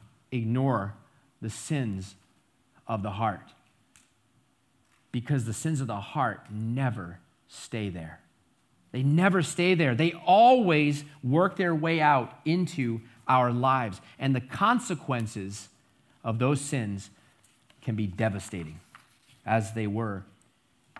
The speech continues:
with Cain and Abel. So instead of giving Satan, uh, you know, a foothold in our hearts, we must,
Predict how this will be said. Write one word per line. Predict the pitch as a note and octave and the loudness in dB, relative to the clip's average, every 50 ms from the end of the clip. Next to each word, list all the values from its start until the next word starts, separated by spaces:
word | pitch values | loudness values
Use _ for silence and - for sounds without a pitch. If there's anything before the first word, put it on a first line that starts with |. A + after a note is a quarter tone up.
| - _ - | -20 _ -12
with | - G#2 G2 - | -10 -10 -8 -6
Cain | - A2 G#2+ G2+ | -4 -4 -4 -2
and | G2 G#2 | -2 -2
Abel. | G#2+ G#2+ F#2+ F2+ D#2+ - - - _ _ _ _ _ _ _ _ _ _ _ _ _ _ _ _ _ _ _ _ _ _ _ _ _ _ _ _ _ _ - | -2 -2 -2 -4 -8 -12 -16 -20 _ _ _ _ _ _ _ _ _ _ _ _ _ _ _ _ _ _ _ _ _ _ _ _ _ _ _ _ _ _ -6
So | - - F#3+ | 0 4 4
instead | F3+ - - A3+ C4 C#4 | 4 4 4 4 4 4
of | B3+ F3+ | 4 4
giving | C3+ G3 A3 G3+ F#3 D#3+ | 4 2 2 2 2 0
Satan, | C#3+ - - G#3 G#3+ A#3+ - E3+ D#3+ | 0 -2 -2 -2 -2 -2 -4 -6 -10
uh, | - A#2+ - - - - - | -10 -8 -8 -8 -8 -8 -4
you | A#3 E3+ | 0 2
know, | E3 D#3 - | 2 2 2
a | - C#3 | 2 0
foothold | C#3 - - - A#3 D4+ C#4+ D#3 C3 E3+ E3 D3+ C#3 | 0 -2 -2 2 2 4 4 2 2 2 2 2 2
in | C#3 C3+ | 2 2
our | C3+ C3+ | 2 4
hearts, | - A3 A3+ F#3 D#3+ - B2 | 6 6 6 6 4 2 0
we | B2+ D#3+ A#3 C#4 C#4 | 2 4 4 6 6
must, | A3+ G3+ F#3+ F3+ F3+ E3 - - | 6 4 4 4 2 0 -2 -6